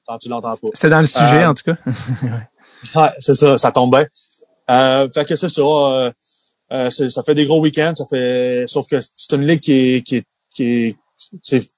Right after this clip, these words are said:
Speaker 1: faut que les clubs trouvent des bons sponsors. Puis comme notre plus gros sponsor de l'équipe, là, c'est le genre de situation où ce que si tu perds ce sponsor-là, il y a plus de club pantoute, là.
Speaker 2: Ouais, non, non, c'est ça, c'est, c'est vital, là. Fait que dans le fond,
Speaker 1: Ouais.
Speaker 2: dans le fond, c'est plus, ils, ils te, ils te permettent, euh, ils te donnent une, une,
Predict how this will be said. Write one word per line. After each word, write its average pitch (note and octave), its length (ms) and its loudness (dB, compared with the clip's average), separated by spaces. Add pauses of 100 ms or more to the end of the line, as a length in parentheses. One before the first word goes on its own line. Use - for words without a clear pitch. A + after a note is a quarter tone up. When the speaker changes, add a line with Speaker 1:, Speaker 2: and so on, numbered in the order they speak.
(220)
Speaker 1:
faut C#3+ 160 2
que - 120 0
les C3+ 100 6
clubs C#3+ 220 4
trouvent B2+ 180 2
des C3+ 120 6
bons B2+ 160 4
sponsors. B2 500 2
Puis C3 120 -2
comme B2+ 300 0 (500)
notre B2 200 0
plus C3+ 160 0
gros C3+ 160 6
sponsor C3+ 460 2
de C3 80 4
l'équipe, B2 340 4
là, C3+ 200 4
c'est C3 120 0
le A#2 60 0
genre B2+ 100 0
de B2+ 80 0
situation C3 440 0
où C3+ 40 2
ce - 80 -2
que B2 80 0
si - 180 -4
tu - 140 -6
perds C3+ 200 4
ce - 100 -2
sponsor-là, B2+ 460 2
il G#2+ 40 2
y - 20 0
a G#2 40 0
plus - 140 -14
de - 40 -20
club A2+ 140 -2
pantoute, A2 360 -2
là. G2+ 140 -10
Speaker 2:
Ouais, C#3+ 160 4
non, C#3 200 4
non, C3+ 60 4
c'est - 140 -8
ça, C3 100 -4
c'est, B2 240 -4
c'est B2 200 -10
vital, B2 480 -2
là. A#2+ 80 -12 (340)
Fait D3 80 -4
que D#3 40 -2
dans D#3 100 0
le D#3 80 -2
fond, G3 200 2
Speaker 1:
Ouais. G3 60 0
Speaker 2:
dans D#3+ 80 0
le C#3 60 0
fond, F#3+ 180 0
c'est D#3+ 140 -2
plus, E3+ 240 0
ils, D3 160 -2
ils D3 140 0
te, - 180 -12
ils D3+ 140 -2
te - 40 -14
permettent, D3+ 400 4
euh, B2+ 420 4
ils B2+ 100 0
te B2 40 -8
donnent D3 260 4
une, C3 300 2
une, A#2+ 380 -2